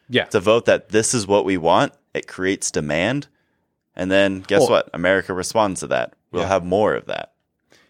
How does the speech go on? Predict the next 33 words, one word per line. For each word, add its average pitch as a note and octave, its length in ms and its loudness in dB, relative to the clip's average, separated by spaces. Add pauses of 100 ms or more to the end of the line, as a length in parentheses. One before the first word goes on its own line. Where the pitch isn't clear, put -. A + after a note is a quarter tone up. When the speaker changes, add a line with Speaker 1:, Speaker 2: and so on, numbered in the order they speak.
Speaker 1:
Yeah. C#3 220 0 (100)
Or D3+ 340 4
better B2 280 2
yet, A#2+ 440 0 (840)
we G#2 280 -6
talked A#2 320 0
about B2 220 2
the A2+ 60 -4
steps - 560 0
that - 340 -6
to, G2+ 240 -8
like, G2 300 -10
get A2+ 200 -2
the A#2 80 -4
food A#2 280 -4
to A#2+ 60 -6
your A#2 100 -2
plate, A#2 260 -2
get A2 120 -8
the A2 60 -10
food A2+ 220 -6
inside A2+ 340 0
of A2 80 -4
you, G#2+ 120 -6
whatever. G#2 440 -2 (260)
Speaker 2:
Mm-hmm. G2 100 -16 (320)
Speaker 1:
Invest C#3+ 400 2
your F3 80 4
money D#3+ 280 4
in D#3 80 4
your D3+ 200 4
own C#3 240 2
steps. - 720 -6